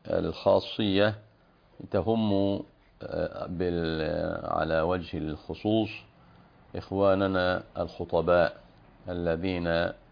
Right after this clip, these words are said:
يصعدون المنابر ويعظون الناس ويذكرونهم، ونسأل الله سبحانه وتعالى أن يرزقنا جميعاً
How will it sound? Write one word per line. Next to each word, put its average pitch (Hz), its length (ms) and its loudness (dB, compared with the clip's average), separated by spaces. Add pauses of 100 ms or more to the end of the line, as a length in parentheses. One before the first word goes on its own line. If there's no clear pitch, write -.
(360)
يصعدون 87 540 -2
المنابر 95 880 2 (240)
ويعظون 87 600 -2
الناس 87 520 0 (840)
ويذكرونهم، 90 1500 0 (960)
ونسأل 110 320 0
الله 110 280 4
سبحانه 98 360 -2
وتعالى 95 340 4
أن 101 40 0
يرزقنا 92 500 0
جميعاً 90 680 0